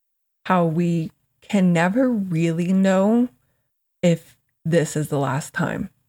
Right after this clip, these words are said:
And that goes for anything. We just don't. We don't know what the future is gonna hold. And so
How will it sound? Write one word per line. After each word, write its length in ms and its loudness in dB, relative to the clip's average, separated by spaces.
And 140 4
that 220 0
goes 260 -2
for 220 -2
anything. 540 -2
We 220 4
just 440 -2
don't. 320 0
We 120 -2
don't 380 0
know 140 0
what 200 -2
the 100 -2
future 300 -4
is 100 -4
gonna 220 -2
hold. 400 -4
And 120 4
so 420 0